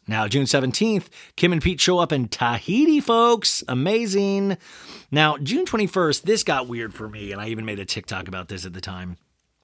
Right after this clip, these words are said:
Kim goes on the Today Show, reveals the exact text she sent Pete after S N L. It was basically she just thanked him for some good, good advice, but also she went on 'cause she was launching her skincare line, Skins, and said that her and Pete share a love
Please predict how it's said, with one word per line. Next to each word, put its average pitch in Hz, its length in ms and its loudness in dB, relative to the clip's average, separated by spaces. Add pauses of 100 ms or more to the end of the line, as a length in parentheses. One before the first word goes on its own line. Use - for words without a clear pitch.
(300)
Kim 175 180 2
goes 165 180 4
on 147 120 0
the 143 80 0
Today 147 240 4
Show, 139 260 2 (320)
reveals 143 460 2
the 135 140 0
exact 131 500 -2
text - 560 0
she 139 160 2
sent 135 320 -2
Pete 143 280 -2
after 123 400 0
S 113 160 -2
N 113 120 0
L. 101 280 -4 (360)
It - 80 -8
was 117 160 2
basically 113 340 0
she 110 120 2
just 107 180 -2
thanked 107 180 -2
him 104 140 0
for 107 120 -6
some 101 140 -2
good, 104 240 -4
good 104 160 0
advice, 120 320 0
but 143 140 -2
also 180 220 2
she 170 160 2
went 156 260 2
on 156 340 2 (300)
'cause 131 180 6
she - 140 6
was 131 240 4
launching 139 460 0
her 123 100 0
skincare 131 680 0
line, 104 460 -4
Skins, 139 800 0 (480)
and 135 440 2
said 160 220 4
that 147 120 -2
her 208 160 -2
and 208 140 -4
Pete 220 240 -6
share 180 220 2
a 165 60 0
love 139 560 2